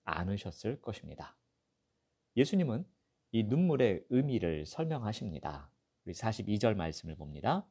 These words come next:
"이르시되, 너도 오늘 평화에 관한 일을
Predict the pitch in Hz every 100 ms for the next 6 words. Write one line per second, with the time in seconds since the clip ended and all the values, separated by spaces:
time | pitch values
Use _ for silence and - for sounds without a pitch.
0 | _ _ _ _ _ _ _ _ _ 110
1 | 113 117 - 180 165 151 151 123 127 120
2 | - 185 185 175 160 147 120 120 101 107
3 | 107